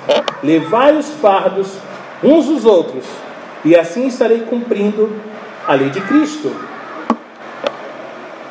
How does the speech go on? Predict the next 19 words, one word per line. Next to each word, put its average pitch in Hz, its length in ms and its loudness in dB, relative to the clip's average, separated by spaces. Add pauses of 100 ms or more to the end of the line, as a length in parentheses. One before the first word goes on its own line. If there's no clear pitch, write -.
Fazer 277 340 6
mais 330 360 0
do 285 120 2
que - 120 -4
nossa 285 280 2
obrigação 240 880 2 (640)
e 202 100 8
ajudar 220 520 4
outra 254 340 6
pessoa 208 800 2 (440)
é 202 100 10
um 233 120 6
modo 294 420 6
de 247 140 -4
carregar 226 500 2 (160)
fardos 233 560 0 (680)
uns 185 180 0
dos 160 220 -4
outros. 117 500 -4